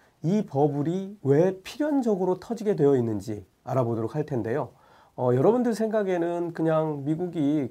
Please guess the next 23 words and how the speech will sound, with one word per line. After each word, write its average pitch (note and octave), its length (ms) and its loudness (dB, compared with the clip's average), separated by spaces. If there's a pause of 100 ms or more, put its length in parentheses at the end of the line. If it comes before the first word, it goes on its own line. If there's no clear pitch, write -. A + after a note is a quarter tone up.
(140)
어, A#2+ 420 -4
본인들도 E3 420 2
타격을 A3 400 -4
입을 C3 200 -4
텐데 A#2 520 -4 (240)
"그냥 E3 260 -4
연착륙시키면 G3 760 -4
되지 C#3 200 -2
않을까?" B2 460 0
이런 D#3+ 240 0
생각을 E3+ 340 -4
아마 A2+ 240 -2
하시게 D#3+ 240 -6
될 B2+ 160 -4
겁니다. A2+ 460 -8 (360)
어, A2 360 -12
실제로 E3 580 0 (200)
버블을 C3+ 440 0
터뜨리게 D3+ 460 -4
되는 A#2 240 -4
결정적인 D3+ 680 0
요인들을 A#2+ 600 -2
여러분들이, A2+ 560 -6